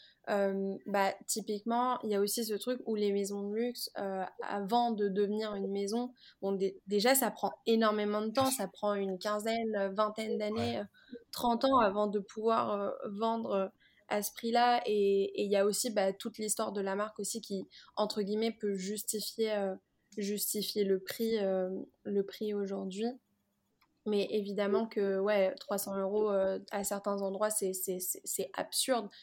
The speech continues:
Speaker 1: Et, et même au final, si tu... Enfin, il y a très peu de marques de luxe qui arrivent à justifier ce, ce, ce prix-là, euh, pour une paire de chaussures. Euh, c'est plus le cas aujourd'hui, malheureusement.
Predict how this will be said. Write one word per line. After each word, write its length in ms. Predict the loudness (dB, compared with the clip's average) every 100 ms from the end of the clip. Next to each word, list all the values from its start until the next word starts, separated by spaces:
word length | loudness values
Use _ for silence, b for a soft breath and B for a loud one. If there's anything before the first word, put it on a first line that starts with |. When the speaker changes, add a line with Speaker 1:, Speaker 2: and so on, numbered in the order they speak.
| B B B
Speaker 1:
Et, 380 | 2 4 4 2
et 60 | 2
même 240 | 4 4
au 80 | 0
final, 380 | 0 2 2 0
si 160 | -2
tu... 580 | -4 -8 -6 -4 -4 -6
Enfin, 140 | -4 0
il 60 |
y 40 | 0
a 80 | 0 _ _ _ _ _ _ _ _ _ _ -8
très 260 | -4 -2
peu 140 | 0 2
de 140 | 2
marques 300 | 2 0 0
de 100 | -4
luxe 460 | -2 0 0 -4 -8 B B -8
qui 160 | 0
arrivent 300 | 2 2 2
à 140 | 2 2
justifier 600 | -2 -4 -4 -4 -2 -2
ce, 380 | -2 -2 -2
ce, 340 | -2 -6 -6 -6
ce 180 | -2 -4
prix-là, 720 | -4 -2 0 2 2 2 0
euh, 40 |
pour 280 | -2 -6 -4
une 160 | -2 -2
paire 200 | -2 -4
de 120 | -6
chaussures. 460 | -8 -8 -6 -6 -4
Euh, 160 | -6
c'est 180 | -6 -10 -12
plus 220 | -8 -4
le 160 | -2 -4
cas 240 | -2 -2
aujourd'hui, 420 | 0 -2 -4 -4
malheureusement. 540 | -6 -6 -6 -6 -6